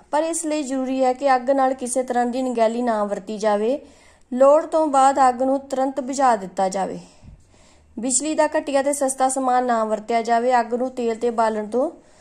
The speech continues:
ਦੂਰ ਰੱਖਿਆ ਜਾਵੇ। ਅੱਗ ਲੱਗਣ ਵੀ ਕਿਸ-, ਲੱਗਣ ਦੀ ਕਿਸੇ ਵੀ ਘਟਨਾ ਵਿੱਚ ਅੱਗ ਬੁਝਾਊ ਯੰਤਰ ਦੀ ਵਰਤੋਂ ਕੀਤੀ ਜਾਵੇ।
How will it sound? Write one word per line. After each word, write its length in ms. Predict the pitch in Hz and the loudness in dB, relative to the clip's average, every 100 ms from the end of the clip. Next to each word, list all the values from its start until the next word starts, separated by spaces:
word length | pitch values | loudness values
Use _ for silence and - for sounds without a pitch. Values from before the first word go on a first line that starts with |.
| _ _ - | _ _ -8
ਦੂਰ 280 | 220 240 247 | -4 -2 0
ਰੱਖਿਆ 300 | 247 247 220 | -2 -2 -2
ਜਾਵੇ। 300 | 196 190 202 - 240 | -2 -2 -2 -2 0
ਅੱਗ 140 | 254 | 0
ਲੱਗਣ 380 | 285 233 262 262 | 0 0 0 0
ਵੀ 160 | 269 | 0
ਕਿਸ-, 360 | 269 254 240 - - | -4 -8 -10 -14 -6
ਲੱਗਣ 360 | 240 208 262 | -6 -2 -2
ਦੀ 280 | 277 240 254 | -2 -4 -8
ਕਿਸੇ 380 | 247 247 - 277 | -8 -8 -4 -4
ਵੀ 140 | 269 269 | -4 -4
ਘਟਨਾ 240 | 247 226 226 | -4 -2 -2
ਵਿੱਚ 280 | 233 240 - 233 | -2 -4 -4 -2
ਅੱਗ 60 | 233 | -2
ਬੁਝਾਊ 420 | 240 247 254 233 | -6 -4 -2 -2
ਯੰਤਰ 340 | 226 226 220 | -4 -6 -6
ਦੀ 160 | 208 220 | -8 -8
ਵਰਤੋਂ 300 | 214 214 220 | -8 -8 -10
ਕੀਤੀ 320 | 214 202 202 | -10 -12 -8
ਜਾਵੇ। 400 | 190 202 208 262 | -2 -2 0 -4